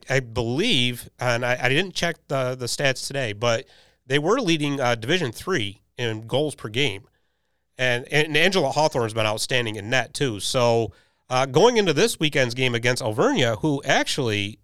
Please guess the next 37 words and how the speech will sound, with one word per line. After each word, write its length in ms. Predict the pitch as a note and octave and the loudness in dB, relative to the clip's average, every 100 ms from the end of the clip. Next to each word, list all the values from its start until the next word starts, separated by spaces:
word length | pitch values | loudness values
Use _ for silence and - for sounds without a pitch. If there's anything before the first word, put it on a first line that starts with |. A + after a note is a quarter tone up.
| _ - | _ -4
is 220 | C#3+ C3 | -2 0
not 340 | C3+ A3+ A#3+ | 2 2 0
too 140 | - E3+ | -4 0
bad 260 | E3 D#3 | 2 2
themselves. 560 | C#3 A2 G#3 A#3 A#2 - - - - | -2 -4 0 0 0 -4 -14 -20 -10
So 200 | - C#3+ | -4 2
they're 260 | E3 C4+ F3+ | 4 4 0
four 320 | - A3 G3+ | 0 0 0
two 200 | - F#3 | 0 -2
and 100 | D3+ | -2
two 220 | A3+ F3 | -2 -2
overall, 440 | C3+ A#2+ A2+ A#2 | 0 -2 -2 -2
and 100 | C3 | -2
they're 220 | A#2+ A2+ G#2+ | -4 -4 -6
three 240 | - G3 | -6 -2
one 180 | E3+ D3+ | 0 2
and 100 | C3+ | 4
oh 200 | F#3 D3 | 2 2
in 140 | C3 | -2
the, 200 | B2 A#2+ | -6 -6
uh, 40 | A#2 | -6
U 160 | C3 | -6
C 200 | C#3+ B2 | -8 -6
H 200 | D#3+ B3 - | -4 -4 -4
C. 260 | A2+ F#2+ - _ _ _ | -6 -10 -16 _ _ _
So 280 | - D#3+ D#3 | -2 2 2
it's 100 | D3 | 0
gonna 160 | B3+ A#3+ | 2 4
be 40 | |
another 260 | E3 E3 C#3 | 4 2 0
challenging 400 | F3 E3+ D3 C3 | 0 0 0 -2
weekend, 320 | A3 G3 G#2+ | 0 0 0
I 60 | |
think, 200 | - C3 | -2 -6
for 80 | - | -8
the 60 | A#2+ | -4
Pioneers. 600 | C3+ A#2 E3+ C3 - | -2 0 -2 -4 -6